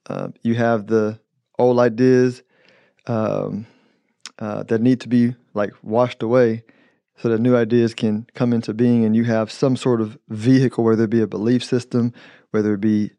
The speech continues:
different assets, whether it be different economies and industries that,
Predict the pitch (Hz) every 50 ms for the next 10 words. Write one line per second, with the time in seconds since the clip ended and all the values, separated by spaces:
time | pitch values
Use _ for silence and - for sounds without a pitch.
0 | _ - 113 120 113 117 110 117 117 120 113 - 127 117 110 - - 110 104 107
1 | 104 98 104 107 104 110 117 - - 107 104 - 127 120 117 117 117 113 104 107
2 | - - 120 120 117 - - - 123 117 120 117 - - - - - _ _ _
3 | _ - 117 110 95